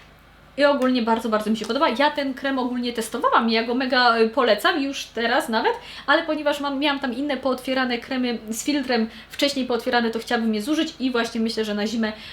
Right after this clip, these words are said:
y, żeby on mi się nie zepsuł. No słuchajcie, taki drogi produkt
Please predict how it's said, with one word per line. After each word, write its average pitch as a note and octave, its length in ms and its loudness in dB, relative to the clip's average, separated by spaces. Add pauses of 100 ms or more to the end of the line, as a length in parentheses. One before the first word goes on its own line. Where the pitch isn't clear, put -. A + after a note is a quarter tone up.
(120)
y, G3+ 140 0
żeby G3 200 -2
on F#3 80 -4
mi G3 60 -6
się G3 140 -6
nie F#3+ 160 -4
zepsuł. A3+ 480 0
No G3 60 -8
słuchajcie, F#3+ 320 -10
taki G3 280 -12
drogi G3 320 -8
produkt F#3+ 640 -4